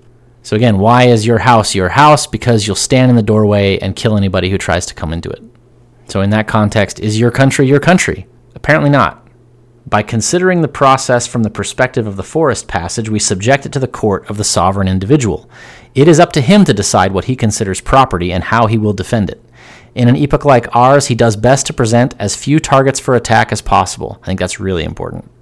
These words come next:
Therefore, in taking stock of the situation, he must distinguish between things unworthy of sacrifice and those things worth fighting for.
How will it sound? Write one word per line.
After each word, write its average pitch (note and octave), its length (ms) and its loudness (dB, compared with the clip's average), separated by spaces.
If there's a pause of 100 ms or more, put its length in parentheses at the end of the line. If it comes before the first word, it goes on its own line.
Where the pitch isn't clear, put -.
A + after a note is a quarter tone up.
(840)
Therefore, B2+ 500 4
in A2 140 2
taking A#2+ 300 0
stock C3 380 0
of D#3+ 80 0
the C#3+ 80 -6
situation, G#2+ 580 0
he A#2 120 2
must C3+ 280 2
distinguish F3+ 520 0
between B2+ 340 0
things C3+ 320 2
unworthy D3+ 480 4
of D#3 100 2
sacrifice G2+ 760 -2
and G2 180 -4
those G#2+ 260 -2
things G#2+ 260 0
worth F#2+ 220 -4
fighting F#2+ 300 0
for. - 340 -12